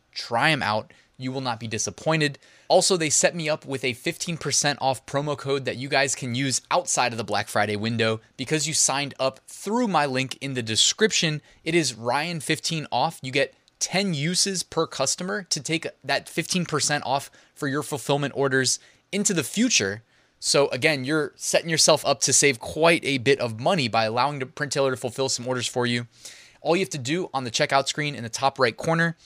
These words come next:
it'll say discount code Ryan fifteen off, click apply, and then you will see fifteen percent off your, uh, costs for fulfillment.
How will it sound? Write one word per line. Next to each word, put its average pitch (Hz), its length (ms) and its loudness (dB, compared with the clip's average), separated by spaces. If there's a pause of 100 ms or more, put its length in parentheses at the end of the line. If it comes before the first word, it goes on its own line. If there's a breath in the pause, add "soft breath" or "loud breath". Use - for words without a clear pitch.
(240 loud breath)
it'll 139 180 0
say 117 200 2
discount 143 460 0
code 147 260 2 (240 soft breath)
Ryan 139 320 4
fifteen 143 380 -2
off, 143 280 0
click - 220 -2
apply, 175 480 6 (420 loud breath)
and 127 120 -4
then 127 140 0
you 151 100 -6
will 151 80 -6
see 165 200 -2
fifteen 139 360 -8
percent 123 320 -2
off 113 180 2 (560 loud breath)
your, 120 440 4
uh, 98 200 -2 (280)
costs - 420 2
for 113 120 -2
fulfillment. 92 480 -6